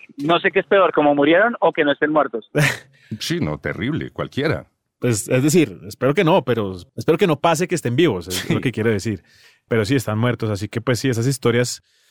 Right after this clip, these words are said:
Speaker 2: quedaron ahí. Ojalá, como dice Iván y como dice Diego, pues, en una próxima ocasión, no espero que sean siete años, sino más prontico, pues, logremos también como tener algunas pistas oficiales, por lo menos de R.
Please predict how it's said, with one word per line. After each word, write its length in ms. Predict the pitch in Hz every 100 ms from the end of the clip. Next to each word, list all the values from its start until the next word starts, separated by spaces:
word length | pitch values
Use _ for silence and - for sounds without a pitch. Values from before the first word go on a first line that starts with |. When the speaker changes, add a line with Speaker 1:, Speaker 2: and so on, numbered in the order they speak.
| _ -
Speaker 2:
quedaron 280 | 156 156 185
ahí. 300 | 180 170 -
Ojalá, 540 | 143 147 165 165 160
como 220 | 147 147 139
dice 200 | 120 135
Iván 300 | 139 135 139
y 60 |
como 180 | 131 120
dice 200 | 113 107
Diego, 240 | 123 120 123
pues, 180 | 127 113
en 100 | 107
una 160 | 107
próxima 320 | 110 123 131 127
ocasión, 340 | 107 117 120 120
no 120 | 113
espero 300 | 107 139 139
que 80 | 135
sean 220 | 113 104
siete 320 | - 127 139
años, 320 | 131 131 151
sino 240 | 131 110 101
más 260 | 98 95
prontico, 680 | - 127 127 139 117 151 - _ _ _ _ -
pues, 220 | 107 101
logremos 400 | 110 104 107 110
también 280 | 131 113 101
como 200 | 110 120
tener 420 | 120 107 98 98 - _ _ -
algunas 480 | 113 104 110 113
pistas 400 | - 120 107 117
oficiales, 640 | 117 104 - 117 104 107 -
por 160 | 113
lo 40 | 107
menos 300 | 101 104 104
de 220 | 113 113
R. 260 | 110 104